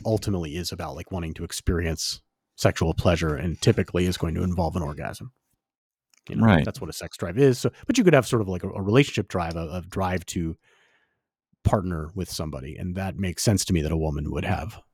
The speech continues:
Speaker 1: that drive sometimes and not have a sex drive at the
Speaker 2: Is
Speaker 1: same
Speaker 2: it
Speaker 1: time.
Speaker 2: something more like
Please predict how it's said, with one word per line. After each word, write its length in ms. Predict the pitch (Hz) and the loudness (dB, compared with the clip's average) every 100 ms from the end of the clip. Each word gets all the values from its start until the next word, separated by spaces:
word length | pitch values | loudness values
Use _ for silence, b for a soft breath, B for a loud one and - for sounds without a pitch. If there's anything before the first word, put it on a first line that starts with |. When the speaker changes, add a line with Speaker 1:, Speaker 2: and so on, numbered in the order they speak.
| - | -2
Speaker 1:
that 180 | - - | -2 0
drive 480 | 95 73 92 - - _ _ _ - | 0 0 -2 -8 -12 _ _ _ -2
sometimes 420 | 98 82 80 73 | 0 2 2 2
and 100 | 82 | 2
not 180 | 82 76 | 2 2
have 140 | 85 | 0
a 40 | 73 | -2
sex 260 | - - | -2 -2
drive 280 | - - - - | -2 -4 -4 -8
at 40 | - | -4
the 40 | |
Speaker 2:
Is 80 | - | -2
Speaker 1:
same 80 | 190 | 0
Speaker 2:
it 40 | |
Speaker 1:
time. 60 | - | 2
Speaker 2:
something 320 | 233 254 220 | 2 4 4
more 180 | 190 190 | 6 4
like 260 | 180 156 | 2 0